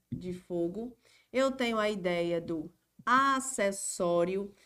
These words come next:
que é tudo aquilo que vai o quê? Mudar, não é? As características originais da sua arma, como, por exemplo,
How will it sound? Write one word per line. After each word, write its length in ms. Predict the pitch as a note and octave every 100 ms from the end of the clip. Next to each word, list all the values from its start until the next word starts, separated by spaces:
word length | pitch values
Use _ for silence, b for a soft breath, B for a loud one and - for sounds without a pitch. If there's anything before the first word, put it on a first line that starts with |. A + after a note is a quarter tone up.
| b b
que 80 | -
é 100 | A3+
tudo 440 | A3+ - D4+ D4 C4+
aquilo 500 | B3+ B3+ B3+ B3+ B3+
que 160 | B3
vai 320 | G3+ A3 A3+
o 80 | A#3
quê? 380 | B3+ A#3 F#3 - - B A#3+
Mudar, 800 | C4+ C4+ G#3+ A3+ C4 B3+ A#3+ G#3+
não 100 | G#3
é? 60 |
As 160 | A3 A3+
características 880 | A#3 A#3 A#3+ A#3 A#3+ C4+ - A#3+ A#3+
originais 800 | B3 A#3+ A#3+ A3+ A3 C4+ B3
da 160 | G3+ G3+
sua 200 | - A3
arma, 320 | F#3 F#3 A3+ - b b
como, 200 | - B3+
por 160 | B3+ B3+
exemplo, 680 | B3 A#3+ B3 B3+ A#3+ G#3